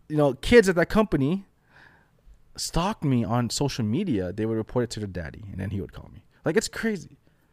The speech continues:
And even that, their dad was, he was a nice guy. He gave me a lot of opportunities. I'm very thankful. But he, he also lied to me a lot. When you work at a small company, he made a lot of promises.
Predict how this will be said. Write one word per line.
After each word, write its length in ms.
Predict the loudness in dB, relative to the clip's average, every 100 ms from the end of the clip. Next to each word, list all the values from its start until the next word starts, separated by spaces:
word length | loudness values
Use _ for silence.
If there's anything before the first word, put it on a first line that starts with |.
| _ _ _ _ -8
And 160 | -4
even 300 | 2 4 6
that, 260 | 6 4 4
their 160 | 2 2
dad 320 | 2 0 2
was, 300 | 2 2 -2 -10
he 100 | 2
was 120 | 4 4
a 60 |
nice 260 | 4 2 0
guy. 280 | -2 -2 -2
He 140 | 0
gave 160 | 2 4
me 60 |
a 20 |
lot 180 | 4 2
of 60 | 0
opportunities. 400 | -4 -6 -6 -4
I'm 100 | 0
very 160 | 2
thankful. 440 | 2 0 -6 -14 -20 _ _ _ _ _ _ -20 -6
But 180 | 0 2
he, 180 | 2 0 -4 _ -8
he 180 | 0
also 260 | 2 2 0
lied 400 | -4 -2 -2 -2
to 140 | -6
me 120 | -8 -10
a 240 | -14 -8
lot. 340 | -2 -2 -4 -8 _ _ _ _ _ _ _ _ _ _
When 140 | 0 2
you 80 | 4
work 160 | 2
at 60 | 0
a 20 |
small 240 | 0 0
company, 420 | 0 -2 -4 -4 -2
he 60 |
made 160 | 2 2
a 60 |
lot 260 | 2 2 2
of 80 | 2
promises. 680 | 0 0 -2 -6 -10 -12